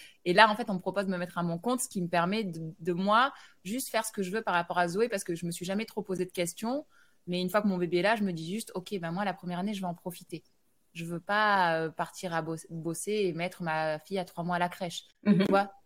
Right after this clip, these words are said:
Speaker 1: Je me pose ces questions-là et je me dis, « Voilà comment j'ai envie de faire. »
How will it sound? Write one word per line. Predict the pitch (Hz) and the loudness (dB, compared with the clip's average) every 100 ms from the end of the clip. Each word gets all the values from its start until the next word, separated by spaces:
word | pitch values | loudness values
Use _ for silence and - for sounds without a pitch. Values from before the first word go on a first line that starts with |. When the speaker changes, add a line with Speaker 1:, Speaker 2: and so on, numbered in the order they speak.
| _ - - | _ -20 -10
Speaker 1:
Je | 170 | -6
me | 175 | -2
pose | 196 | 0
ces | 196 185 | -2 -2
questions-là | 175 170 175 208 | -4 -4 -2 -2
et | |
je | 190 | -2
me | 170 | -4
dis, « | 170 | 0
Voilà | 190 196 | 2 2
comment | 196 180 | 0 -2
j'ai | 180 | -2
envie | 180 185 | -2 -4
de | |
faire. » | - 156 - | -6 -10 -10